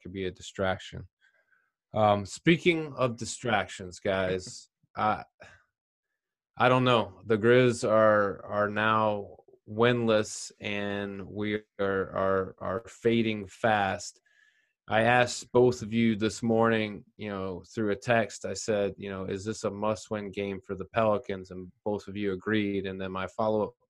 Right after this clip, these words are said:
to that was, "Is this a must-win for the Grizzlies?" And both of you agreed. So, you know, jumping off script a little bit, Jim, why,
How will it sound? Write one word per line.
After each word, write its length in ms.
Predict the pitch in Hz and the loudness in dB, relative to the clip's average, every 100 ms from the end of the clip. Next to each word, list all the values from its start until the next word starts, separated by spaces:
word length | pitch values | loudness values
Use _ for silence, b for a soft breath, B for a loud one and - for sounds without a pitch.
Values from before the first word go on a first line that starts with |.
| _ _ | _ _
to 100 | - 101 | -8 -2
that 220 | 101 92 | -2 -4
was, 360 | 98 95 - _ | -8 -10 -12 _
"Is 100 | 98 | -12
this 200 | 98 - | -12 -10
a 40 | 95 | -8
must-win 540 | 95 90 - 98 95 - | -8 -8 -10 -10 -10 -14
for 140 | - 92 | -12 -10
the 80 | |
Grizzlies?" 560 | 92 101 98 - 90 90 | -6 -4 -6 -8 -14 -12
And 160 | 92 87 b b b b b b b b _ - _ _ | -14 -16 b b b b b b b b _ -20 _ _
both 240 | 123 117 101 | 6 6 2
of 80 | |
you 160 | 110 110 | 2 2
agreed. 600 | 98 120 117 104 101 85 | 2 4 4 2 -2 -6
So, 440 | - 107 101 92 - | -2 0 0 -2 -8
you 140 | - 104 | -14 -10
know, 300 | 101 90 - _ _ _ - 107 | -10 -12 -16 _ _ _ -20 -4
jumping 420 | 131 131 135 123 | 0 2 2 4
off 180 | 120 117 | 2 0
script 380 | - 139 131 | 0 2 4
a 40 | 117 | 2
little 200 | 107 101 | 2 0
bit, 280 | 101 98 90 | 2 0 2
Jim, 360 | 110 110 104 | 2 2 0
why, 640 | 98 107 117 123 120 113 | -2 2 4 4 2 -2